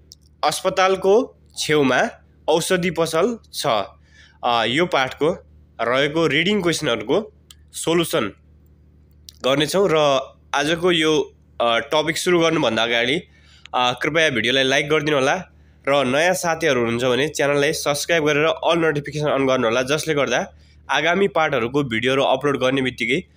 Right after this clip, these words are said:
सबैभन्दा पहिला तपाईँहरूले हेर्न सक्नुहुनेछ। ल, अब सुरु गरौँ आजको विषयवस्तु। एक नम्बरदेखि तिन नम्बरसम्म,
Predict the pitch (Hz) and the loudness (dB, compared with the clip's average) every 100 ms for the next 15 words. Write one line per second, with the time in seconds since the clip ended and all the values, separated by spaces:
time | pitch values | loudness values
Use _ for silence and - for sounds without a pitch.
0 | - - - 170 208 127 117 127 131 127 | -20 -14 -4 2 4 4 0 -2 0 0
1 | 123 196 - _ - - 143 151 139 123 | 0 -2 -8 _ -20 -4 -2 2 0 2
2 | 139 214 - - 120 139 135 135 135 113 | 0 -2 -6 -4 0 0 -2 -4 -2 -2
3 | 101 95 92 _ - _ _ - 123 131 | -2 -4 -4 _ -20 _ _ -6 -2 -2
4 | - 147 175 185 165 151 135 156 139 131 | 0 2 2 0 -2 0 2 2 0 0
5 | 131 156 - - - - 123 135 143 113 | -2 -2 -4 -20 -20 -12 -6 -4 -2 -4
6 | 107 101 92 _ _ - - - _ - | -4 -8 -8 _ _ -20 -20 -20 _ -20
7 | - - - _ - - - _ - - | -20 -20 -20 _ -20 -20 -20 _ -20 -20
8 | - - - - - - _ _ - _ | -20 -20 -20 -20 -20 -20 _ _ -20 _
9 | _ _ _ _ - - - - - - | _ _ _ _ -20 -20 -20 -20 -20 -20
10 | - - - - 156 165 190 202 196 175 | -20 -20 -18 -6 -4 0 0 2 2 0
11 | 165 208 262 - _ _ - - - 170 | 0 -2 -4 -14 _ _ -20 -20 -6 -2
12 | 180 170 147 127 104 | 0 2 0 0 -2